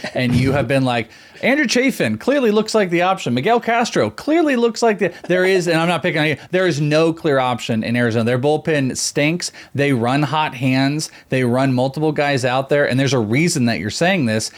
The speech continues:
is these guys get hot, they run 'em out, and then they get blown up. McGough has been inconsistent. I don't believe he's the guy. I, if the Diamondbacks are gonna be smart, the guy who's gonna lead them in saves is not on this team right now, and they need to make a change and a move soon. But,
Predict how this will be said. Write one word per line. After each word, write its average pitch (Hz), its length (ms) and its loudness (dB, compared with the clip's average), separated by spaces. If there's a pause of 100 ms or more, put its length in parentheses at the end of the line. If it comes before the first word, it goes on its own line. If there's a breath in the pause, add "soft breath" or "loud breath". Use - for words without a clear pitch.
(140)
is 123 180 -2
these 123 200 -2
guys 139 280 -2
get 127 160 -2
hot, 135 340 -2
they 120 120 -2
run 123 200 0
'em 123 120 0
out, 127 280 0
and 117 140 0
then 117 80 0
they 120 100 0
get 110 160 -2
blown 120 200 0
up. 107 100 0
McGough 123 280 -2
has 143 140 0
been 120 140 0
inconsistent. 127 960 -2 (280 loud breath)
I 135 140 -2
don't 135 300 0
believe 110 280 0
he's 107 220 -2
the 107 120 -4
guy. 104 380 -2
I, 139 340 -4 (600 loud breath)
if 151 200 -2
the 170 60 0
Diamondbacks 202 420 0
are 185 40 2
gonna 175 140 2
be 160 80 2
smart, 156 540 0 (280)
the 127 200 -2
guy 147 220 0
who's 143 180 0
gonna 147 160 0
lead 127 240 2
them 139 180 2
in 135 100 2
saves 127 380 0
is 110 140 -2
not 113 180 2
on 107 100 2
this 104 160 -4
team 98 220 -4
right 82 160 -8
now, - 300 -10
and 113 120 0
they 113 60 2
need 110 160 2
to 107 60 2
make 107 200 0
a 107 60 -2
change 101 480 -2
and 104 100 2
a 104 40 4
move 104 280 2
soon. 117 340 0
But, 160 300 -2